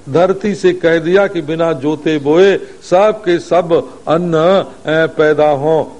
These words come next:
और बादलों से कह दिया कि जहां जितनी जरूरत हो वहां उतनी वर्षा किया करो, ज्यादा कम नहीं। और वायु से कह दिया कि तुम सबके प्राण को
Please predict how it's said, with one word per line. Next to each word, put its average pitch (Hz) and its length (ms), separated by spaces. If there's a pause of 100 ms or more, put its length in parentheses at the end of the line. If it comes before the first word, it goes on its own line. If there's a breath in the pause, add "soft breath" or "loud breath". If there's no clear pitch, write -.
(160)
और 147 380
बादलों 139 460
से 147 180
कह 143 240
दिया 165 320
कि - 340
जहां 143 380
जितनी 143 360
जरूरत 135 600
हो 175 320 (120)
वहां 147 220
उतनी 143 320
वर्षा 139 360
किया 143 300
करो, 175 400 (240 loud breath)
ज्यादा 147 400
कम 147 400
नहीं। 160 280 (420 loud breath)
और 143 180
वायु 135 400
से 151 200
कह 147 260
दिया 170 300
कि - 400
तुम 156 240
सबके 151 480
प्राण 147 480
को 180 460